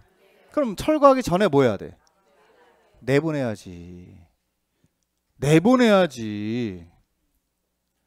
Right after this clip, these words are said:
다시 내보내야죠. 사용 수익 정지 맞죠? 예, 그래서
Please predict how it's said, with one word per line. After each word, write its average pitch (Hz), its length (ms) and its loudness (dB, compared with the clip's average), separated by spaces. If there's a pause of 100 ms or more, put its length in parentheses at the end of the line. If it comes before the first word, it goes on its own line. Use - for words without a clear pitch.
(120)
다시 139 320 -6
내보내야죠. 135 1500 0 (800)
사용 226 440 -2
수익 208 220 -8
정지 170 260 -8
맞죠? 135 580 4 (360)
예, 120 240 2
그래서 147 480 2